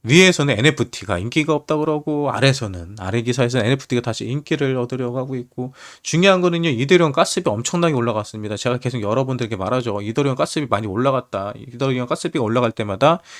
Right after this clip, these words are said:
"이더리움의 가격은 크게 상승했습니다."라고 얘기했습니다. 근데 이상하게 제가 그 말 하고 나서 이더리움의 가격이 떨어졌어요. 그 이상합니다. 올라가야 되는 상황에서 올라가지 않고 떨어져야 할 상황에서 떨어지지 않는 거 이상한 거예요. 이상할 때는 뭐 해야 된다? 예, 저 같으면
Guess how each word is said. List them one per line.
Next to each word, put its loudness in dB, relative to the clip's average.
"이더리움의 4
가격은 -2
크게 -4
상승했습니다."라고 0
얘기했습니다. 0
근데 4
이상하게 4
제가 0
그 -2
말 4
하고 2
나서 2
이더리움의 2
가격이 -4
떨어졌어요. -2
그 -6
이상합니다. -4
올라가야 6
되는 2
상황에서 0
올라가지 0
않고 -6
떨어져야 2
할 0
상황에서 -4
떨어지지 0
않는 -4
거 -4
이상한 -4
거예요. -4
이상할 0
때는 -4
뭐 0
해야 -2
된다? -8
예, -12
저 -10
같으면 -6